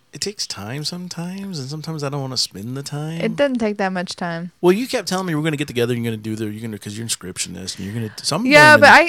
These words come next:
Speaker 2: but I, I really can't do that much because I didn't spend a lot of time doing research.
Speaker 1: I blame you.
Speaker 2: For what?
Speaker 1: For me not being glyphed.
Speaker 2: Don't blame me.
Speaker 1: I blame you.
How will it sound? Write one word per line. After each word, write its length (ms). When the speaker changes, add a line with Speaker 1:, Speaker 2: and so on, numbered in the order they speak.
Speaker 2:
but 60
I, 20
I 60
really 260
can't 240
do 140
that 180
much 320
because 380
I 40
didn't 260
spend 260
a 20
lot 240
of 240
time 600
doing 320
research. 800
Speaker 1:
I 40
blame 260
you. 320
Speaker 2:
For 220
what? 400
Speaker 1:
For 140
me 180
not 180
being 220
glyphed. 320
Speaker 2:
Don't 240
blame 220
me. 260
Speaker 1:
I 60
blame 320
you. 420